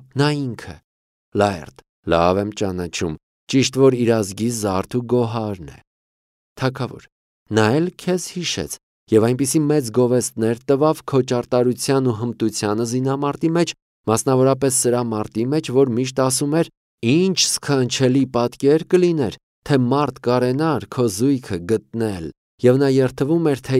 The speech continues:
իր ազգակից զինավարժները ոչ շարժում ու թափ, ոչ դիմադրություն, ոչ աչք կունենան, եթե դու ուզես նրանց դեմ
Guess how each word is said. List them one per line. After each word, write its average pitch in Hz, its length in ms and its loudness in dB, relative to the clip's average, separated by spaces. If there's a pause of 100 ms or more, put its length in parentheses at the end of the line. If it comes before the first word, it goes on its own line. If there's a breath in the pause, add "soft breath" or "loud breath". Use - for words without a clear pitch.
իր 143 200 0
ազգակից 127 720 0
զինավարժները 120 1080 0
ոչ 127 260 0
շարժում 131 600 0
ու 120 100 -2
թափ, - 420 -4 (320)
ոչ 160 320 4
դիմադրություն, 127 1000 -2 (280)
ոչ 156 240 4 (200)
աչք 135 520 0
կունենան, 156 680 0
եթե 107 300 0
դու 110 160 2
ուզես 98 300 0
նրանց 98 440 -4
դեմ 87 220 -6